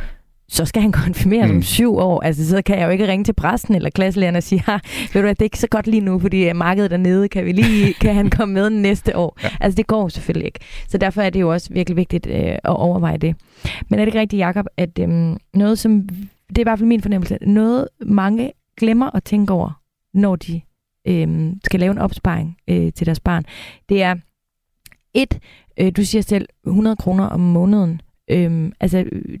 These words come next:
Speaker 1: det, man behøver jo ikke mange tusind kroner eller et kæmpe overskud. Det kommer selvfølgelig an på, hvor mange børn man har,
Speaker 2: Mm.
Speaker 1: hvis man gerne vil give dem, øh, lige meget. Men jo før man starter, jo mindre, øh, behøver man jo måske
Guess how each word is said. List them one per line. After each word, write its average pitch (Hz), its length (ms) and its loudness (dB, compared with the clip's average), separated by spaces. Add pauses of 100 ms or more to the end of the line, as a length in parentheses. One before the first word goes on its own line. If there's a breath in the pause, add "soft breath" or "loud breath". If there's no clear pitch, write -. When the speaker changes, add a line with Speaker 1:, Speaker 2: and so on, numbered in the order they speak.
Speaker 1:
det, - 140 0
man 185 240 0
behøver 196 260 2
jo 190 80 0
ikke 208 160 0 (180)
mange 185 420 -2 (100)
tusind 202 340 -2
kroner 185 260 0
eller 180 140 -2
et - 120 -8
kæmpe 214 300 2
overskud. 185 580 0 (420)
Det - 100 -6
kommer - 180 -2
selvfølgelig 160 220 -2
an 160 80 -2
på, 160 100 0
hvor 165 120 2
mange 165 160 0
børn 190 260 0
man 165 180 2
har, 175 200 2
Speaker 2:
Mm. 170 40 4
Speaker 1:
hvis 160 140 0
man 185 120 4
gerne 165 200 2
vil 180 120 2
give 190 140 0
dem, 175 180 -2
øh, 190 140 0
lige 208 160 2
meget. 190 280 0 (380 loud breath)
Men 220 320 2
jo 202 80 2
før 269 220 0
man 190 160 -2
starter, 185 480 0
jo 190 200 0
mindre, 190 480 0 (280)
øh, 170 220 2 (1040)
behøver 196 320 2
man 160 240 0
jo 160 100 -2 (160)
måske 175 400 0